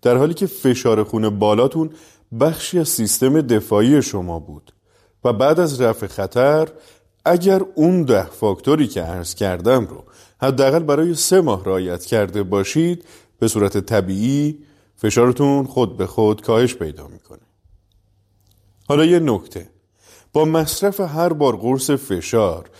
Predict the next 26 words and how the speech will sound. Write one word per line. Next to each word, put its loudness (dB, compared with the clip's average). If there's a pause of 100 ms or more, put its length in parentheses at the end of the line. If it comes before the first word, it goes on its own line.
(220)
شما 2
به 4
مغزتون 0
این -2
پیغام 0
رو 0
می‌فرستید 0 (220)
که 0
به 4
بیماری 0
فشار 0
خون 0
مبتلایید. -10 (760)
یعنی 2
اینجا 4 (420)
استرس 4
بیماری 0
فشار 0
خون -4
داشتن 0 (720)
خودش 2 (180)
عامل 2
خطر 0 (460)
و 2
بالا 2
برنده 0